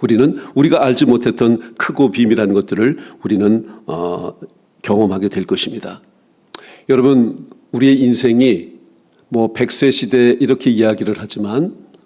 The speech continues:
그렇게 긴 인생이라고 볼 수는 없습니다. 여러분,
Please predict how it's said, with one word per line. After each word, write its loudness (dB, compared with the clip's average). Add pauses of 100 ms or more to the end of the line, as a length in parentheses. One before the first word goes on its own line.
(220)
그렇게 -6
긴 0
인생이라고 0
볼 -10
수는 -6
없습니다. -12 (1500)
여러분, 2